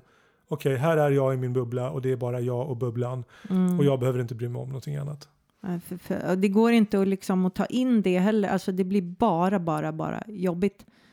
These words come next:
Speaker 2: Men, så den, den där liksom, när jag var i de där djupa svarta hålen så har ju liksom skevheten hängt med ett tag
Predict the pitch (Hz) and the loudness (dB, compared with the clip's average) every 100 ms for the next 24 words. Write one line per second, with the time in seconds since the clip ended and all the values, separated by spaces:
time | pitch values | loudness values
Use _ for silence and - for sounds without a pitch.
0 | _ _ _ - - _ - 202 - - | _ _ _ -20 -20 _ 0 0 0 -18
1 | _ _ - 240 233 - 190 247 240 233 | _ _ 0 2 2 0 0 2 4 4
2 | 226 - 220 196 185 - - - - 214 | 2 2 4 4 4 -14 -20 -20 0 4
3 | 226 226 226 262 247 226 220 - 208 214 | 6 6 4 4 6 6 4 0 0 4
4 | 226 247 208 220 220 214 208 196 262 220 | 4 6 4 4 2 2 -2 0 2 4
5 | 202 208 302 311 - 196 202 208 - 285 | 2 2 2 2 2 4 6 4 2 0
6 | 320 226 - 185 165 180 | 4 4 2 0 0 -2